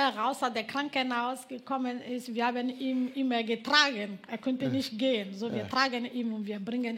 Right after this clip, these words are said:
Speaker 1: ihn
Speaker 2: You know,
Speaker 1: hier.
Speaker 2: to cut the long story short, what am I saying?
Speaker 1: Um die Geschichte kurz zu machen, was möchte ich damit
Speaker 2: The
Speaker 1: sagen?
Speaker 2: true story
Speaker 1: Die wahre Geschichte war,
Speaker 2: is worry.
Speaker 1: es war die Sorge, die ich getragen
Speaker 2: The
Speaker 1: habe.
Speaker 2: worry.
Speaker 1: Die Sorgen, die ich
Speaker 2: It
Speaker 1: getragen
Speaker 2: was
Speaker 1: habe.
Speaker 2: too much for my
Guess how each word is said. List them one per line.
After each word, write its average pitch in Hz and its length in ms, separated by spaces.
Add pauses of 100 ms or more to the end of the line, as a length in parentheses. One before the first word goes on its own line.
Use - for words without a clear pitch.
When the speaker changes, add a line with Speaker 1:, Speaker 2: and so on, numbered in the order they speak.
Speaker 1:
ihn 226 160
Speaker 2:
You 233 80
know, 240 80
Speaker 1:
hier. 190 80
Speaker 2:
to 220 120
cut 285 300
the 214 60
long 220 220
story 180 320
short, 160 220
what 202 180
am 151 200
I 160 60
saying? 143 320
Speaker 1:
Um 294 200
die 285 120
Geschichte 294 500
kurz - 380
zu 269 100
machen, 220 400
was 247 200
möchte 269 260
ich 262 140
damit 226 320
Speaker 2:
The - 80
Speaker 1:
sagen? 180 280
Speaker 2:
true 277 280
story 196 680 (340)
Speaker 1:
Die 233 260
wahre 302 400
Geschichte 226 600
war, 190 140 (360)
Speaker 2:
is - 220
worry. 117 420 (140)
Speaker 1:
es 247 220
war 262 180 (120)
die 262 120
Sorge, 285 520
die 233 200
ich - 180
getragen 202 680
Speaker 2:
The 131 80
Speaker 1:
habe. 143 280
Speaker 2:
worry. 127 420 (400)
Speaker 1:
Die 240 100
Sorgen, 277 520
die 247 100
ich 233 100
Speaker 2:
It - 60
Speaker 1:
getragen 202 460
Speaker 2:
was 202 160
Speaker 1:
habe. 190 160
Speaker 2:
too 202 200
much 131 240
for 110 100
my 101 80